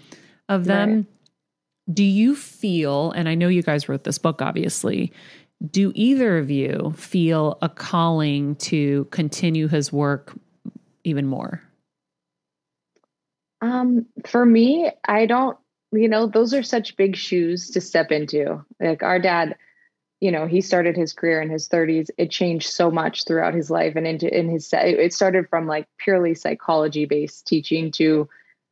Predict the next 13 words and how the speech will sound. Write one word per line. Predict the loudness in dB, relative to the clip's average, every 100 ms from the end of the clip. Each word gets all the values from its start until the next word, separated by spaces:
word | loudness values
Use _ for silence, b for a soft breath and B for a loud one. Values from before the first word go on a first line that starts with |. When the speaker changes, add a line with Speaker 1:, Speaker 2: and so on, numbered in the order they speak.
| -6
Speaker 2:
really | 0 2 2 0
mostly | -4 -4 -2 -2 0 0
spiritually | 0 2 2 2 0 0
based | 0 -2 -2
teaching | -2 0 -2 -2 -2
at | -2
the | 0
end | 0 0
of | 0
his | 0
life. | 0 0 0 -4 -4
And, | 0 0 -2
um, | -2 -2 -4 -6 -12